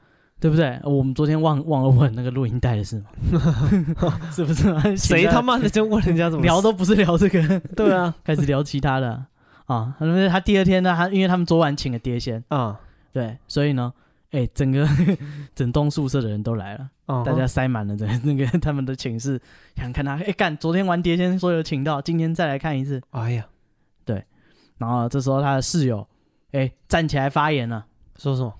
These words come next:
Speaker 1: 跟这些来听的观众说：“我们请碟仙不是只是为了我，问我们自己私人的事。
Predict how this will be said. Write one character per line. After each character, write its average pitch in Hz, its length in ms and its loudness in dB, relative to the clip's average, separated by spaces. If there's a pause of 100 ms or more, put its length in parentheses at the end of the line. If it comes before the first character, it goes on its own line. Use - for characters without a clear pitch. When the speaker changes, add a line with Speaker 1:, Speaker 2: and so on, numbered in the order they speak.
(140)
Speaker 1:
跟 165 140 0
这 165 80 2
些 175 140 2
来 156 160 0
听 165 180 2
的 156 100 2
观 147 200 0
众 143 180 0
说 127 260 -2 (720)
：“我 135 160 2
们 165 80 4
请 160 240 2
碟 160 180 4
仙 180 240 2
不 165 240 -2
是 180 160 0
只 147 140 -4
是 131 100 0
为 165 200 2
了 139 100 0
我， 131 140 0
问 180 200 2
我 135 120 2
们 139 100 0
自 175 140 -2
己 135 120 -2
私 156 280 0
人 127 100 0
的 123 100 -4
事。 123 220 -6